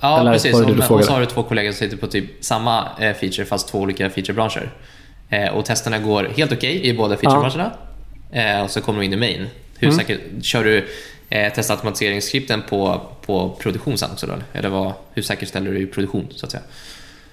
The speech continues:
Speaker 2: Alltså, jag tror inte riktigt vi har
Speaker 1: Nej.
Speaker 2: det där problemet.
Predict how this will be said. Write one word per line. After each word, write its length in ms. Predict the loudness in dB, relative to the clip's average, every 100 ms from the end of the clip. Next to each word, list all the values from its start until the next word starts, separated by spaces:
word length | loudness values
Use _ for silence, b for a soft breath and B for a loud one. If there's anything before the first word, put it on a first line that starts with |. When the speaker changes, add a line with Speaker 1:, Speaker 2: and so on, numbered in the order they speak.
| B B B B -20 -20 -16 -12 B B B -20 -14 -4
Speaker 2:
Alltså, 160 | 0
jag 100 | 0
tror 160 | 4 4
inte 140 | 6 2
riktigt 280 | 4 4 6
vi 20 |
har 80 | 6
Speaker 1:
Nej. 80 | 6
Speaker 2:
det 80 |
där 80 | 4
problemet. 680 | 6 8 8 8 6 2